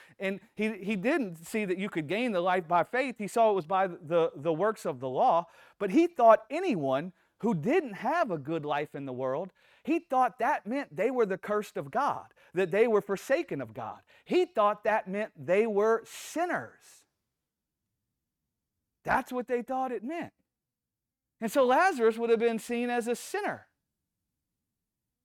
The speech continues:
But he had eternal life. And, and to be a sinner means not to be partaking in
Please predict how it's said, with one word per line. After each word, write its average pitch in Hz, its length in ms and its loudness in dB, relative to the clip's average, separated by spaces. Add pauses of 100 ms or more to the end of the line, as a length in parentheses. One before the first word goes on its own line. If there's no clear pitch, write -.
But 277 120 2
he 403 140 8
had 285 220 6
eternal 349 360 2
life. 440 300 0 (1900)
And, 311 300 -4
and 269 360 -2
to 294 100 -4
be 330 140 2
a 269 40 2
sinner 403 320 4
means 247 220 2
not 294 180 2
to 285 80 -4
be 277 140 0
partaking 262 560 0
in 254 180 0